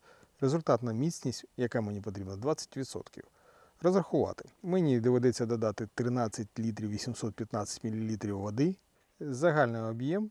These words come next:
двадцять сім шістсот. Влаштовує. Починаємо.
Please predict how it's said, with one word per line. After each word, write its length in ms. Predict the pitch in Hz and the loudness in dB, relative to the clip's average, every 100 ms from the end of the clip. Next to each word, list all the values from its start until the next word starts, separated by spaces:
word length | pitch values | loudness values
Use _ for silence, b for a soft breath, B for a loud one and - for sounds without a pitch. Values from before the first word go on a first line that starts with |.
| _ _ _ 269 | _ _ _ -10
двадцять 440 | 123 123 - 127 | 0 0 0 -4
сім 200 | - 165 | -4 -6
шістсот. 520 | - 117 - - - _ _ _ _ - | -6 -8 -10 -14 -16 _ _ _ _ -12
Влаштовує. 600 | - - - - - - - - - - - - - - - - - - - - - - - - - - - - - - - - - - - - - - - - - | -8 -8 -10 -14 -16 -20 -20 -20 -20 -12 -12 -12 -16 -16 -16 -16 -14 -12 -10 -8 -10 -10 -10 -8 -6 -6 -6 -8 -8 -6 -6 -6 -8 -10 -12 -14 -14 -14 -14 -8 2
Починаємо. 540 | 190 - 165 113 104 | 2 4 4 2 -2